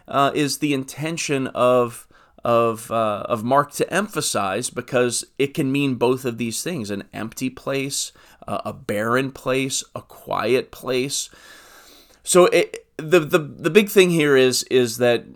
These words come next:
well, who's right in this case? I, I'm gonna si-, side with the E S V and King James versions because it's a, it's a little focused on what's about to happen, not necessarily on what's happening in that moment.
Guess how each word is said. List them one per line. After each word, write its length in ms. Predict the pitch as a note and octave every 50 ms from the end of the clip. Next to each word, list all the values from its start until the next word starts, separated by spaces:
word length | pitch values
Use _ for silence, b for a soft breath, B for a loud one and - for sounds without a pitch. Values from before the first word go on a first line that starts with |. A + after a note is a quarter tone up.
| _ -
well, 160 | D3 C#3+ C#3
who's 260 | C#3+ F#3+ G3+ F3 - C3
right 240 | C#3+ C#3 C3 B2
in 120 | A2 G2+ G2
this 180 | G2 G2 -
case? 340 | - - A2+ F2+ D2+ - - -
I, 240 | - G2+ F#2+ A#2 E3+
I'm 100 | F#3+ G3+
gonna 160 | G3+ A3 F#3+
si-, 420 | E3+ - - D#3 D3+ D3+ - - D3
side 280 | - - D3+ C#3+ C3+ B2+
with 120 | C3 A2+
the 180 | A#2+ G2+ G#2+ B2+
E 40 | B2
S 140 | B2 -
V 160 | A#2+ A#2+ A#2 A2+
and 100 | A2+ -
King 220 | - A#2+ A2+ A2
James 300 | - A2+ A2+ A2+ A2 A2+
versions 480 | - A2 G#2+ G#2+ G#2 - G#2+ G#2 G#2 B2
because 340 | D3 G#2 - A2+ G#2+ G#2
it's 140 | G#2+ - -
a, 100 | A2 - -
it's 140 | A#2+ -
a 60 | A2+ A#2
little 360 | C3+ E3 F#3 F3+ D3+ A#2+ - _ _
focused 500 | - - - D#3 D3+ - D3+ C3+ - -
on 340 | - A#2+ B2+ A#2+ A#2 A2+ A2
what's 200 | A#2 A#2+ - -
about 340 | G2+ G2 - A2 A2 G#2+ -
to 100 | - G2+
happen, 460 | - A#2 A2 G#2+ G#2 - - G2 G#2
not 180 | G#2 G2+ - -
necessarily 600 | G#2+ G#2 - - G#2+ - A2+ A2 G#2+ G#2 G2+ G2+
on 100 | F#2+ G2+
what's 200 | G2+ G2 - -
happening 440 | - G#2 G2+ - G#2 G2+ G2 - -
in 200 | - G#2+ G#2 G#2
that 200 | G#2 G2 - -
moment. 540 | F2 G2+ G#2 G#2 A2 B2+ D#3+ G3+ A3 A3